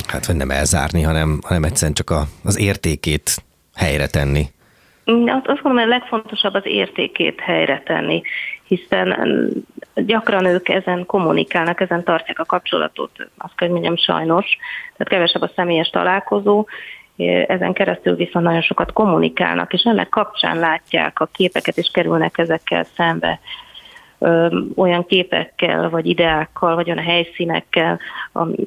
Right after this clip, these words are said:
Speaker 2: amik vágyakat ébresztenek bennük, vagy egy olyan életstílust láthatnak, ami esetleg, ö, vágyuk, de nem tudják elérni, és ennek kapcsán akár önértékelési problémáik is lehetnek. Minden esetre nagyon fontos, hogy a szülő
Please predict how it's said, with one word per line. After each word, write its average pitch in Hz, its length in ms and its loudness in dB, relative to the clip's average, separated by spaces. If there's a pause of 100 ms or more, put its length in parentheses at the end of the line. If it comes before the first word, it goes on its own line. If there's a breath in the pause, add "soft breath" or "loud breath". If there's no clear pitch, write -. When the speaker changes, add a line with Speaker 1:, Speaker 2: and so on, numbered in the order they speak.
(160)
Speaker 2:
amik 170 300 2
vágyakat 175 520 2
ébresztenek 165 720 0
bennük, 160 400 -2
vagy 165 160 2
egy 165 160 2
olyan 165 220 2
életstílust 160 880 2
láthatnak, 165 640 0
ami 165 440 0
esetleg, - 680 0 (580 loud breath)
ö, 160 400 2 (320)
vágyuk, 165 580 0
de 165 120 0
nem 160 180 -2
tudják 165 400 -2
elérni, 160 560 2
és 170 140 -4
ennek 165 240 0
kapcsán 160 380 -2
akár 156 280 0
önértékelési 165 800 0
problémáik 170 680 0
is 185 140 -2
lehetnek. 170 460 0
Minden 220 280 4
esetre 208 420 0
nagyon 220 300 2
fontos, 180 320 -4
hogy 185 160 -2
a 180 60 -2 (140)
szülő 180 420 2